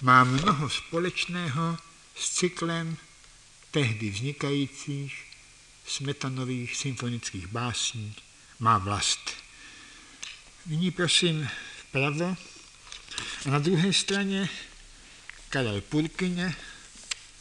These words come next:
Diapozitiv vpravo,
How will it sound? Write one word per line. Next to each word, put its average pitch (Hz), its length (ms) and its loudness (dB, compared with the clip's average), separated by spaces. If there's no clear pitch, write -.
Diapozitiv 131 640 0
vpravo, 143 480 -4